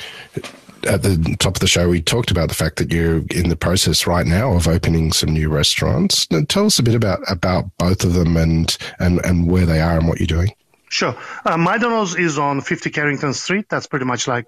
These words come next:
Speaker 2: Midtown, so to say, close to Vineyard. And it's a, you know, small and cute restaurant. We are opening it on Friday. And it's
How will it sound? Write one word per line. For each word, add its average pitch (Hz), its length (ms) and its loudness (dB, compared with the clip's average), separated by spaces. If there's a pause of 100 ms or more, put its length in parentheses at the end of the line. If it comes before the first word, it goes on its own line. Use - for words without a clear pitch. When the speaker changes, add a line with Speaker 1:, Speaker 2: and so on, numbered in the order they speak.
(120)
Speaker 2:
Midtown, 131 600 -2
so 127 180 -6
to 117 100 -12
say, 139 240 -4
close 131 360 -8
to 143 60 -16
Vineyard. 160 340 -6 (500)
And 160 320 0
it's - 240 -4
a, 165 260 0
you 190 80 0
know, 147 140 0
small 151 400 -2
and 135 160 -4
cute 147 300 -4
restaurant. 175 420 -2
We 139 80 0
are 127 100 -2
opening 127 360 -4
it 127 240 -4
on 123 360 -4
Friday. 143 680 -2 (460)
And 151 520 0
it's - 400 -4